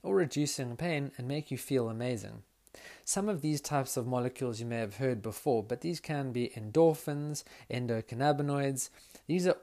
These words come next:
all your own, your body's own personal medication that it makes inside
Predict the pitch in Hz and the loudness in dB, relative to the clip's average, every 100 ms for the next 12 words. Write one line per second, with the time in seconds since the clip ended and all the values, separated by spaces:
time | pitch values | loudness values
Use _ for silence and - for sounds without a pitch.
0 | - 175 196 185 139 139 - 160 170 151 | -4 0 2 4 2 2 0 -2 -2 -4
1 | 131 113 139 165 - 143 175 160 - - | -4 -2 0 -2 -4 -2 0 -2 -6 -6
2 | 190 175 - 165 139 131 - - 135 139 | 0 2 2 0 0 -2 -6 -4 0 0
3 | 143 156 156 - 117 127 - - 131 127 | 0 0 0 0 -6 -6 -8 -4 -4 -4
4 | - - - - _ _ 175 190 180 - | -8 -16 -18 -20 _ _ -2 0 2 2
5 | 170 151 113 113 | 0 0 -2 -4